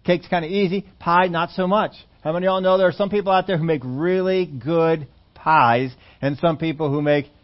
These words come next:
eh? There are some restaurants you go to who are known for their pies, and other ones that you go to that you don't necessarily order one.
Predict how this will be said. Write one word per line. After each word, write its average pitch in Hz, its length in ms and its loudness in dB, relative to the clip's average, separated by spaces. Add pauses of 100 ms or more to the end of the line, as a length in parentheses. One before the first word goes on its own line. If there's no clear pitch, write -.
eh? 208 220 0 (2500)
There 170 120 2
are 175 100 2
some 190 240 0
restaurants 190 420 -2
you 165 60 -8
go 185 160 4
to 185 420 -2 (140)
who 190 160 4
are 175 100 2
known 185 440 2
for 190 200 -2
their 175 160 2
pies, 135 560 2 (920)
and 156 160 0
other 160 220 4
ones 165 240 0
that 143 160 -8
you 143 60 -12
go 160 160 0
to 160 320 -6
that 139 180 -6
you 156 60 -4
don't 147 140 -6
necessarily 143 520 -6
order 135 220 -4
one. 98 160 -8